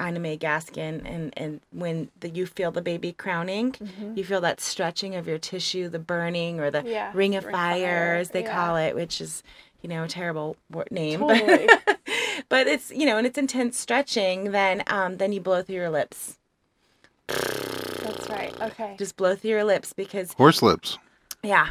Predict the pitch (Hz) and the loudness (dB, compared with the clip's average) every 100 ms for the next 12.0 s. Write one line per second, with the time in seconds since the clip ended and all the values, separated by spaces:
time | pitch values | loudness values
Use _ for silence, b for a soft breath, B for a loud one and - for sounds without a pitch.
0 | - 202 214 226 233 226 226 226 220 208 | -2 -4 -4 2 6 6 4 2 -2 0
1 | 208 196 202 190 185 175 175 - 180 - | -2 0 0 2 2 2 -2 -8 -8 -2
2 | 233 233 220 208 190 180 175 180 110 170 | -2 -2 -2 -2 0 -2 -2 -6 -6 -4
3 | 185 185 180 - 165 165 165 170 165 165 | -6 -8 -10 -6 -6 -6 -4 -2 -2 -4
4 | 170 165 170 180 - 196 175 165 160 - | -10 -6 0 0 0 -2 -2 -2 -2 -6
5 | B B B 185 185 175 170 170 175 - | B B B -10 -6 -4 2 2 2 -2
6 | 180 170 160 165 160 170 170 160 160 - | -6 -4 -2 -4 -6 -6 -2 -2 -4 -10
7 | 180 170 170 160 160 156 165 160 160 160 | -8 -6 -6 -6 -6 -6 -6 -4 -4 -2
8 | 156 - b _ 175 175 180 165 165 160 | -4 -6 b _ -6 -4 -4 -2 -4 -4
9 | 170 160 151 165 156 - - 170 208 - | -6 -6 -4 -6 -6 -8 -6 -4 -4 -6
10 | 196 190 - - - 175 - 196 220 330 | -14 -18 -20 -14 -12 -12 -8 -4 2 4
11 | 262 175 - 196 185 190 - 185 87 95 | 4 2 -2 -4 -2 -4 -4 -6 -6 -8